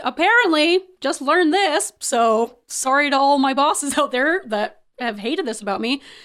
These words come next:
If they are above you in the hierarchy and they ask why you're late, they don't want an explanation. They want you to say sorry.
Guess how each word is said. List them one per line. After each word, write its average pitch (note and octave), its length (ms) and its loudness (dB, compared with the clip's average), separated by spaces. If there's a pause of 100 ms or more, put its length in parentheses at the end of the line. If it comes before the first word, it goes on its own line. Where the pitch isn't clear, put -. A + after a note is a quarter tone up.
(380)
If B3 400 -2
they B3 280 0
are C4 260 2
above C4+ 360 0
you D4+ 140 0
in D4+ 80 0
the D#4 80 -2
hierarchy C#4 480 -2
and A3+ 120 -4
they A3+ 140 -2
ask C4 280 -4
why G3+ 260 -4
you're D4+ 180 -4
late, B3+ 400 -4
they F#3 300 -6
don't F4+ 180 0
want C#4+ 240 2
an C#4 60 -2
explanation. B3+ 640 -4
They A3+ 180 -2
want D#4 200 -2
you C#4 100 -4
to C4+ 80 -4
say A3+ 160 -6
sorry. - 400 -8